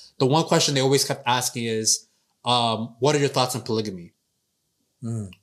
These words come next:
Speaker 1: And I was, I never really understood that question. I was like, "Okay," I'm like, "I'm, I'm normally a one ma-, one person guy. Like, I would marry one woman, that's it, you know?" But what I heard years later is that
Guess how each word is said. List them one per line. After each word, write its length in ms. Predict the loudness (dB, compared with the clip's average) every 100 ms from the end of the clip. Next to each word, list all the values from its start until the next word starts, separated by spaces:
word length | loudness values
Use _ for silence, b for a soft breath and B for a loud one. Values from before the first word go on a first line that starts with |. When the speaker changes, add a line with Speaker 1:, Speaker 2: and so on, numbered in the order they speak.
| -4
Speaker 1:
And 360 | 0 0 0 2
I 100 | 2
was, 220 | 2 0 0
I 80 |
never 240 | 2 4 4
really 220 | 4 2
understood 360 | 2 0 0 0
that 140 | -2
question. 320 | 0 0 -2
I 40 | -4
was 120 | -4
like, 100 | -2
"Okay," 360 | -2 -2 -2 -4
I'm 100 | -4
like, 220 | -4 -6 B B B _
"I'm, 320 | -2 0 -2
I'm 380 | 0 0 -4 -6 -6 -6 -4 -2
normally 280 | 0 2 0
a 40 |
one 220 | 0 0 0
ma-, 180 | -4
one 380 | -4 -6 -2 0
person 300 | 2 2 0
guy. 180 | -2 -4
Like, 180 | -4 -2
I 100 | -2
would 120 | 0 0
marry 200 | 2 2
one 180 | 2 2
woman, 200 | 2 0
that's 240 | 0 2
it, 100 | 0
you 60 | 0
know?" 320 | 0 0 B B B B B _ _
But 240 | 2 2
what 140 | 2 2
I 120 | 2
heard 180 | 2 0
years 400 | 2 4 4 4
later 260 | 2 4 2
is 200 | 0 0
that 340 | 0 0 -6